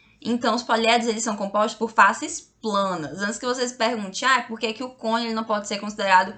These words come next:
um poliedro?" Porque eu vi isso na apostila, dizendo que, ah, a exceção era cone, cilindro e esfera. É por causa disso. Porque o cone, nenhum desses três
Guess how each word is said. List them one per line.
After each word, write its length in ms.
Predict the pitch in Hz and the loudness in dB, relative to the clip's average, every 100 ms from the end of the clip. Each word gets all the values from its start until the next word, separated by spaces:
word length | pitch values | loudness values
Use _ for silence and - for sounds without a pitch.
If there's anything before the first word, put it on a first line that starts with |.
| - - | -14 -10
um 100 | 202 | -6
poliedro?" 580 | 214 208 202 196 160 160 | 0 2 4 2 2 -2
Porque 280 | 202 208 214 | -10 -4 -2
eu 100 | 202 | -2
vi 140 | 208 208 | -2 -4
isso 100 | 196 | -2
na 80 | |
apostila, 600 | 185 196 233 226 156 - - - - | -2 -4 -4 -4 -4 -6 -14 -20 -16
dizendo 320 | 180 190 185 | -6 -4 -4
que, 240 | - 180 | -4 2
ah, 340 | 185 196 180 - | 6 6 4 -2
a 120 | 175 | -4
exceção 520 | 196 220 185 196 196 | -2 -2 -2 0 2
era 160 | 185 175 | 2 0
cone, 360 | - 226 240 233 | 0 0 0 -2
cilindro 320 | 220 226 240 | -4 -4 -4
e 40 | |
esfera. 300 | - 220 170 | -4 -2 -2
É 40 | 180 | -2
por 80 | |
causa 260 | 208 202 285 | 0 0 0
disso. 420 | 294 247 208 165 - - - | -2 -4 -6 -14 -18 -20 -8
Porque 280 | 214 208 214 | -6 0 0
o 80 | 202 | 0
cone, 600 | 240 240 277 277 277 - | 0 0 0 -2 -6 -10
nenhum 380 | 202 262 339 330 | -4 -2 -2 -2
desses 320 | 262 - 208 | -4 -4 -8
três 400 | - 226 240 247 | -4 -2 -2 -6